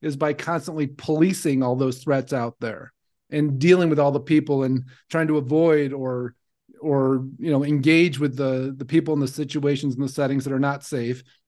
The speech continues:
And which is why we often go from being social to, like, shutting down and needing to be away from people for a while. And then we miss people and then we go back and forth, that classic empath, you know, like, "I'm completely,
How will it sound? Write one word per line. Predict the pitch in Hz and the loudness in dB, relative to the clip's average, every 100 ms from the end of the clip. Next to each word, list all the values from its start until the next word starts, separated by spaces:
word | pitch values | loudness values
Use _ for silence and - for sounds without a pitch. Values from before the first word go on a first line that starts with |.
| _ | _
And | 156 | -4
which | 151 | -2
is | 147 | 0
why | 135 147 147 | 2 4 4
we | 147 147 | 4 4
often | 143 139 139 | 2 0 -2
go | 135 143 143 | 0 0 0
from | 143 143 135 | -2 -4 -2
being | 131 147 131 | -2 -2 -2
social | 170 165 170 151 | 0 0 0 -4
to, | 147 | -4
like, | 135 127 123 - - _ | -6 -6 -8 -14 -20 _
shutting | - 175 156 147 | -2 2 4 4
down | 147 151 147 | 2 2 0
and | 143 139 | 0 0
needing | 147 147 | 0 -2
to | |
be | 139 | -2
away | 139 139 151 | 0 2 0
from | 147 | -2
people | 139 151 151 | -4 -4 -4
for | 139 156 147 135 - _ _ | -6 -6 -4 -6 -10 _ _
a | - | -2
while. | 139 143 156 147 | 0 2 2 2
And | |
then | 143 | 0
we | 139 | 0
miss | 143 147 | -2 -2
people | 156 151 151 | -2 -2 -2
and | |
then | 147 | -2
we | 139 | -2
go | 139 | -2
back | 143 143 | -2 -4
and | 147 139 | -6 -6
forth, | 147 147 131 | -4 -4 -4
that | 135 | -10
classic | - 151 135 131 | -8 -4 -4 -4
empath, | 135 147 143 139 135 131 _ _ _ - | -8 -6 -2 0 0 -2 _ _ _ -6
you | 156 | -2
know, | 135 135 | 0 0
like, | 131 127 | 0 -2
"I'm | 127 127 127 123 156 - | -2 -2 -4 -6 -18 -14
completely, | 135 160 156 143 135 | -4 -2 0 0 0